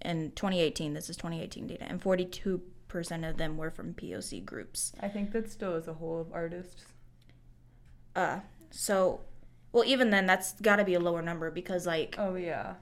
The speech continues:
Speaker 2: For sure.
Speaker 1: it's wild to see, again, I'm glad that there are black people in the industry who are writing these songs and music, and I
Speaker 2: Mm-hmm.
Speaker 1: hope they are getting the credit that they deserve, including the royalties and everything else.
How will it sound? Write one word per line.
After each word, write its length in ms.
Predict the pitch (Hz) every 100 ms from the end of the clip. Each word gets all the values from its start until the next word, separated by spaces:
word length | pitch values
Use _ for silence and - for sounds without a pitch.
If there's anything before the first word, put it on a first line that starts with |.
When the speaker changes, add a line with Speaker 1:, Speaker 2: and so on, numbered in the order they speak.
| - - - -
Speaker 2:
For 260 | 220 190 180
sure. 360 | - 170 - 214 - - - - -
Speaker 1:
it's 480 | - 208 202 - -
wild 560 | 202 202 190 185 180 180
to 120 | -
see, 300 | 180 190 165
again, 640 | 135 175 175 165 160 160 - - - - - -
I'm 180 | 202 208
glad 240 | 202 208
that 140 | 214 208
there 160 | 190
are 160 | 175 170
black 260 | 160 160 -
people 240 | 170 160
in 140 | 131
the 60 | 139
industry 460 | 143 - - - 180
who 100 | 156
are 100 | 143
writing 400 | 110 113 - - -
these 160 | - 113
songs 300 | - 87 -
and 100 | -
music, 280 | - - -
and 120 | 170
I 60 | 175
Speaker 2:
Mm-hmm. 100 | 185
Speaker 1:
hope 180 | 190
they 120 | 190 180
are 100 | 170
getting 220 | 170 160
the 60 |
credit 340 | - 196 175 -
that 240 | 131 160
they 160 | 170 160
deserve, 600 | 160 - 175 131 101 - - - - - -
including 360 | 185 170 180 170
the 60 | 160
royalties 720 | 165 165 165 160 170 165 156
and 100 | 165
everything 300 | 160 - -
else. 380 | 254 - -